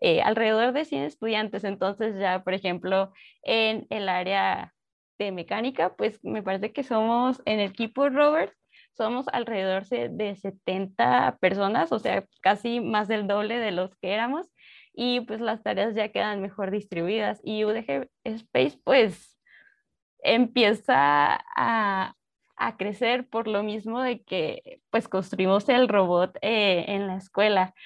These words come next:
y llegamos, este, pidiendo espacios en laboratorios de que, pues, queríamos construir un robot, ¿no? Y el mundo como de que,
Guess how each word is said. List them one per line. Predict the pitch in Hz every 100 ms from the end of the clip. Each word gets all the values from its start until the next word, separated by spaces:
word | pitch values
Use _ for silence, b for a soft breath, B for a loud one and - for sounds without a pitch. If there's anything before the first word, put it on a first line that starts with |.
| B -
y | 226
llegamos, | 226 202 202 220 247
este, | 233 - 208
pidiendo | 202 208 185 175 190
espacios | 220 214 202 214 233
en | 226
laboratorios | 190 175 175 - 190 202 262 294 -
de | 208 196
que, | 190 175 170
pues, | -
queríamos | - 185 170 165 175 -
construir | 247 247 175 175
un | 175
robot, | 165 165 170 170
¿no? | - 254 b b b
Y | 202
el | 180
mundo | 170 185 190
como | 233 190
de | 175 170
que, | 175 170